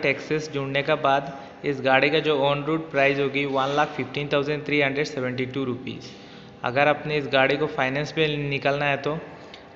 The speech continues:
आपको down payment देना पड़ेगा फ़ोर्टी थाउजेंड और इस गाड़ी का जो loan amount कराना पड़ेगा सेवेंटी फ़ाइव थाउजेंड थ्री हंड्रेड सेवेंटी टू रुपीज।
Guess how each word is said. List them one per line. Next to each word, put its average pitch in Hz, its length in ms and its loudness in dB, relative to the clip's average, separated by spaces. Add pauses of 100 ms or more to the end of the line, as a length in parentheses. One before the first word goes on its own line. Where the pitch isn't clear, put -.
आपको 131 240 0
down 135 320 6
payment 151 300 0
देना 143 180 2
पड़ेगा 135 340 0
फ़ोर्टी 135 480 -2
थाउजेंड 147 440 2 (840)
और 131 140 0
इस 131 220 0
गाड़ी 127 240 4
का 151 120 2
जो 151 160 2
loan 143 260 0
amount 151 340 -2
कराना 143 320 2
पड़ेगा 135 440 2 (1120)
सेवेंटी 135 400 2
फ़ाइव 156 280 0
थाउजेंड 143 320 2
थ्री 143 160 2
हंड्रेड 143 340 2
सेवेंटी 127 420 -2
टू 135 180 -2
रुपीज। 113 600 -6